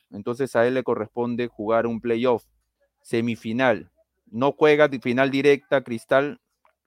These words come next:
porque se supone que no ha campeonado nada, ¿no? Al no haber campeonado nada, solo tiene derecho a, eh, a jugar este, a jugar un playoff semif-, semifinal,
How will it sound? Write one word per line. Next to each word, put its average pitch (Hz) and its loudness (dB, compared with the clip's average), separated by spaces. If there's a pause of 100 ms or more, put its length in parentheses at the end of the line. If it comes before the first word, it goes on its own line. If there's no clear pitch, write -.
(100)
porque 110 -4 (640)
se 120 -8
supone 135 -4
que 131 0
no 135 2
ha 127 -2
campeonado 123 2
nada, 101 0
¿no? 113 -6
Al 107 -4
no 123 0
haber 135 0
campeonado 127 -2
nada, 131 0 (200)
solo 139 2
tiene 143 -4
derecho 135 -2 (460)
a, 123 -2 (240)
eh, 101 -6
a 98 -4
jugar 117 0
este, 98 -8 (540)
a 107 -4
jugar 120 0
un 123 -4
playoff 123 -2
semif-, 113 -4 (140)
semifinal, 101 -6